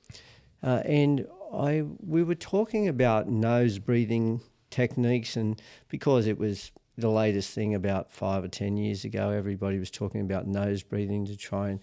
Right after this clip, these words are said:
improve your breathing and your, your heart rate and so many other different things, which I don't necessarily go along with. But then we started talking about, well, you know, so what, what do you do to try and help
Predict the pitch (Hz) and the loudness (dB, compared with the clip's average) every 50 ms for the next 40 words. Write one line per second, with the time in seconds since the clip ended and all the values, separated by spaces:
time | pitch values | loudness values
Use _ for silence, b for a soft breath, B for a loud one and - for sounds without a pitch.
0 | B B B B B B _ - 107 95 - - - 117 113 107 98 101 101 98 | B B B B B B _ -2 -2 -2 -2 -2 0 0 0 0 0 0 0 0
1 | 95 101 - _ - 110 104 104 107 95 101 104 101 104 101 95 95 95 95 92 | -2 -4 -6 _ 0 2 2 2 2 0 0 0 0 0 0 0 0 0 -2 -2
2 | 92 92 92 B B B B B B B _ - 101 98 87 92 98 101 101 - | -4 -6 -8 B B B B B B B _ 0 0 2 2 2 2 2 0 -2
3 | - 107 101 101 101 101 98 - 101 101 101 98 92 95 107 107 - - - 117 | -2 -2 0 0 0 0 -2 -2 -4 -4 -4 -6 -6 -10 -12 -14 -10 -4 0 0
4 | 107 101 95 95 95 95 95 95 95 87 92 87 - 98 92 - - 104 92 - | 2 2 2 2 2 0 0 0 0 -2 -2 -2 -2 -4 -4 -2 -4 -6 -4 -2
5 | 107 107 117 117 - - 117 - - - - 127 127 120 120 110 87 87 104 95 | -2 -2 -2 -2 -4 -6 -6 -6 -6 -4 -2 0 2 2 2 2 0 0 -2 -2
6 | - - 107 - 107 104 98 95 95 98 95 104 98 98 98 104 113 120 113 104 | -4 -6 -4 -2 -2 0 0 0 0 0 0 0 0 0 0 0 0 0 0 0
7 | 101 98 - - _ - - 170 147 107 104 - - b b b b b b b | -2 -4 -6 -8 _ 0 2 4 4 4 2 -2 -4 b b b b b b b
8 | b b b b - - 143 147 165 165 160 147 - - 151 147 139 135 127 123 | b b b b -2 0 2 4 6 6 4 2 2 2 2 4 4 2 0 -2
9 | - 139 127 123 135 123 107 120 120 113 - 139 139 135 131 120 - b b b | -2 -2 0 2 2 2 2 2 2 2 4 4 4 4 2 0 -6 b b b
10 | b b b b b _ - - 147 147 143 135 123 - - 135 117 120 131 139 | b b b b b _ -6 -2 0 2 4 2 2 2 -2 -2 -2 2 4 4
11 | 143 - - - 127 139 127 131 127 - - - 120 123 147 165 165 123 104 101 | 4 2 0 -8 -6 -2 0 0 0 -2 -4 -2 0 2 2 2 2 2 0 0
12 | 101 101 98 - - 113 101 - - 113 107 107 107 95 78 113 110 110 - b | 0 -2 -4 -6 -8 -10 -8 -4 -2 -2 0 0 -2 -2 0 0 0 0 -2 b
13 | b | b